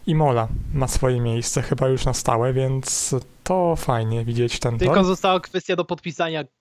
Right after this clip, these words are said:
Speaker 2: kontraktu, że Imola powiedzmy na dwa, trzy sezony i
Speaker 1: No tak, widzę, że tutaj ma kilka obiektów taką sytuację jeszcze, e, nie stuprocentową, ale takiego typu rzecz, e,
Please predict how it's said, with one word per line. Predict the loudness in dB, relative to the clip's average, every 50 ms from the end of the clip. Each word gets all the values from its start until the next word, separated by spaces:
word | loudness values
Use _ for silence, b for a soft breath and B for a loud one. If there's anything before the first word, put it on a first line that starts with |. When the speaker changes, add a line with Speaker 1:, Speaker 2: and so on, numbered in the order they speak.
| _ _
Speaker 2:
kontraktu, | -8 -8 -8 -4 0 0 0 0 0 -4 -6
że | -4 -2 -2 -2
Imola | -2 -2 -2 -2 -2 -2 -2
powiedzmy | -2 -4 -6 -6 -6 -8
na | -6 -6 -6 -8 -10 _ _ _ _ _ _ _ _ -6
dwa, | 0 2 2 2 2
trzy | 0 -2 -6 -6
sezony | -6 -8 -10 -8 -8 -8 -8 -8 -8 -8 -8
i | -8 -10 -12 -14 -18 -20 -20 -20 -18 -12 -6
Speaker 1:
No | -4 -2 0 0 0
tak, | 0 -2 -2 0 0
widzę, | 0 0 0 0 0
że | 0 0 -2
tutaj | -2 -2 -2 0 0
ma | 0 0 0 -2
kilka | -4 -4 -4 -4 -4 -4 -2 -2 -2 -2 B B B B B B B B B B B B
obiektów | 0 2 2 2 2 0 -2 -2
taką | -2 -2 0 0 0 0
sytuację | -2 -2 -2 0 0 0 0 0 -2 -2 -2 0
jeszcze, | 0 -2 -2 -2 -2 -2 -2 -2 -2 -2 -2
e, | 0 0 0 0
nie | 2 2 2 2 2
stuprocentową, | 2 2 0 0 0 0 0 0 0 2 2 2 2 2 0
ale | 0 0 0 -2 -4 -6 _ _ _ _ -20 -20 -20 -12 -6
takiego | -4 -2 0 2 2 2 2
typu | 0 -2 -4 -2 0 0
rzecz, | 0 0 0 0 0 -2 -2 0 0 0
e, | 2 2 2 2 2 0 0